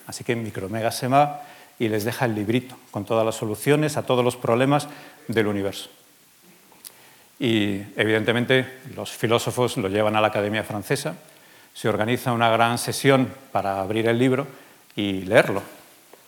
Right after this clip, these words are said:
Y eso es lo que hacen. Llegan las autoridades, ahí está el libro, lo abren, empiezan a pasar páginas y se dan cuenta de que el libro está en blanco, que no hay nada escrito.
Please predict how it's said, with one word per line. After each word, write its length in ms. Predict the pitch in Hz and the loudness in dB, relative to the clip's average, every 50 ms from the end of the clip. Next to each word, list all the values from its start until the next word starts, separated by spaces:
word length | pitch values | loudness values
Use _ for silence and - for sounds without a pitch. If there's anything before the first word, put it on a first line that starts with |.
| - - - - - - | -20 -20 -20 -16 -8 -2
Y 120 | 113 110 | 0 0
eso 160 | 107 - 123 | 0 0 0
es 60 | 107 | -2
lo 100 | 110 104 | -2 -2
que 80 | - 101 | -4 -6
hacen. 180 | - - - - - - - - - - - _ _ _ _ _ | -8 -10 -16 -20 -20 -20 -20 -20 -20 -20 -20 _ _ _ _ _
Llegan 520 | - 98 117 123 120 120 120 123 120 113 113 | -2 4 6 8 8 8 8 6 4 0 -2
las 160 | 107 - - | -4 -4 -4
autoridades, 760 | 110 95 113 107 110 123 151 165 165 160 170 175 170 170 - 135 123 113 | -2 -2 -2 0 6 10 10 12 12 10 8 6 4 2 -2 -6 -6 -4
ahí 120 | 107 110 | -4 -4
está 200 | 110 - - 120 | -4 -2 -2 0
el 80 | 117 135 | 2 4
libro, 340 | 151 160 156 156 165 156 - - - - - - - - - - - - - | 4 4 4 2 2 0 -4 -12 -20 -20 -20 -20 -20 -20 -20 -20 -20 -6 0
lo 160 | 107 117 127 | 6 10 12
abren, 480 | 143 156 160 160 160 170 175 185 180 156 - - - - - - - | 12 12 12 10 8 6 4 2 -2 -6 -10 -16 -20 -20 -20 -16 -14
empiezan 340 | 107 90 - 127 113 131 123 | -14 -10 -8 -8 -6 -4 -4
a 60 | 120 | -2
pasar 260 | - 120 127 123 120 | -2 -2 -2 -4 0
páginas 480 | - 147 139 - - 131 139 143 147 - - - - - - - - _ _ _ _ _ _ | 0 0 0 0 -2 -2 -4 -4 -6 -8 -16 -20 -20 -20 -20 -20 -20 _ _ _ _ _ _
y 120 | 127 110 | -4 -4
se 120 | - - 120 | -2 2 2
dan 160 | 123 131 113 | 2 4 4
cuenta 260 | - 127 123 135 139 | 2 2 4 4 4
de 80 | 143 139 | 4 4
que 100 | - 117 | 2 2
el 40 | |
libro 160 | 113 120 117 120 | 2 2 0 0
está 400 | - - 131 117 113 110 113 - - - - - - _ _ - - - | 0 2 2 2 2 2 0 -6 -12 -18 -20 -20 -20 _ _ -20 -18 -16
en 80 | - 98 | -10 -4
blanco, 300 | 107 156 208 175 - 95 - - - _ _ _ - - | -2 -2 -2 -4 -8 -12 -14 -20 -20 _ _ _ -16 -10
que 100 | - 107 | -6 -4
no 80 | 104 120 | -2 -2
hay 60 | 120 | -2
nada 140 | 110 101 101 | -2 -4 -4
escrito. 360 | - - - 117 - - | -6 -6 -8 -8 -8 -12